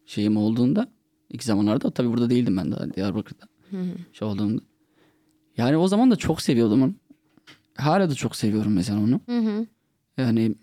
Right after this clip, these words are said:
Speaker 1: eee, şey, şu an mesela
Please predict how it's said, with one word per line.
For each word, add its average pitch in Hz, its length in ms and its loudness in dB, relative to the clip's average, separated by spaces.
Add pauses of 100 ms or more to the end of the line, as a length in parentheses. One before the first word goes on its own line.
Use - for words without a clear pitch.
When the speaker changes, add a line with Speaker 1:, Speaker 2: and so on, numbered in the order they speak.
(720)
Speaker 1:
eee, 107 560 -2 (280)
şey, 147 380 -2 (920)
şu - 140 -2
an 139 60 4
mesela 156 380 2